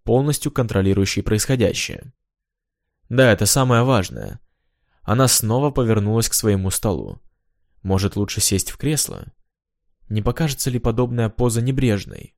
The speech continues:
До того, как доктор Картер успела принять решение, от монитора раздался сигнал соединения, и большой экран из чёрного стал красным. Требовалось иметь особо извращённый склад ума,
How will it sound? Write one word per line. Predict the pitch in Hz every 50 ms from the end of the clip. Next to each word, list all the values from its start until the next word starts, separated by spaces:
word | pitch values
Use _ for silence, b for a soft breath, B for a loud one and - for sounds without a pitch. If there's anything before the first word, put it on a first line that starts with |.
| _ _ _ _ _ _ _ _ _ _ _ _ _ _ _ _ _ _ _ -
До | - 104
того, | 107 - 139 147 156
как | - 120 110
доктор | 104 123 127 - - 110 101
Картер | - 135 131 127 - 117 113 -
успела | - 107 - - - 123 117 110
принять | 98 - 107 107 107 101
решение, | 110 107 107 - - 165 156 117 80 57 50 - - - - _ _ _ _ _ _ _ _ _ _ _ _ _ _ _ _ _ _
от | - 107 - -
монитора | 101 98 95 95 90 - 131 131 120 - - - - -
раздался | - 101 113 110 104 113 127 143 147 - 135
сигнал | 120 - 117 101 107 110 113
соединения, | 113 - - 113 110 107 123 123 127 107 85 - - 50 - - - _ _ _ _ _ _ _ _ _ _ _
и | - 92
большой | 90 104 107 110 - - 180 151 -
экран | 120 - - 135 147 147 139 -
из | - 110 -
чёрного | - - - 156 156 151 151 147 143 135
стал | 123 - - 110 104 104
красным. | - - 127 117 98 - - - - - - - _ _ _ _ _ _ _ _ _ _ _ _ _ _ _ _ _ _ _
Требовалось | - - 98 104 101 104 101 101 98 98 - -
иметь | 107 104 101 101 - - -
особо | 101 104 - - 151 123 95 95
извращённый | 92 92 92 98 95 - - 107 98 92
склад | 90 - - 101 95 92 -
ума, | 98 98 117 139 135 131